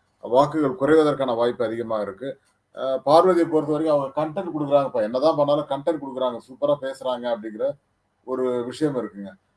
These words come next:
அதனால வந்து பார்வதிக்கு ஓட்டை திரும்ப இன்க்ரீஸ் ஆயிட்டு இருக்கு அப்படிங்கிறத பார்க்க முடியுது. So, இப்படி பல விஷயங்கள் இருக்கு.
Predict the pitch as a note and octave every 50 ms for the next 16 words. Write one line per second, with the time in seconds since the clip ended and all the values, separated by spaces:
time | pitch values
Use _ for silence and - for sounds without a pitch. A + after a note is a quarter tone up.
0 | _ _ - B2+ C#3 D#3 E3 D#3+ D#3 D3+ E3 D#3+ - D3+ E3 F#3+ F#3+ F#3+ F#3 E3+
1 | D#3+ D#3+ - D#3+ E3 E3 D#3 D3 C#3 B2+ B2 A#2 A2+ A2 G#2+ G#2+ G#2 G2+ G2 F#2+
2 | - _ _ - C#3+ D3+ E3+ E3 D#3+ C#3+ B2 - C#3+ C#3+ D#3 C#3+ D3+ C#3+ C3 C3
3 | B2+ C#3+ C#3+ C#3+ C#3 C3 A#2+ A#2 A2+ G#2 G#2 G#2 G2 G#2+ A2 G#2+ G2+ G#2 G#2 A2+
4 | A2 A2 - G#2 - - - G2+ G2+ F#2 F#2 F#2 F2+ - - _ _ _ _ _
5 | _ _ _ - C#3 C3+ A#2+ C3+ B2+ B2 - - A2+ B2 C#3 D3+ D#3+ D#3 D3+ -
6 | F3+ F#3+ G3 F#3 F3 D#3+ C#3 C3+ B2 A#2+ C#3 D3 -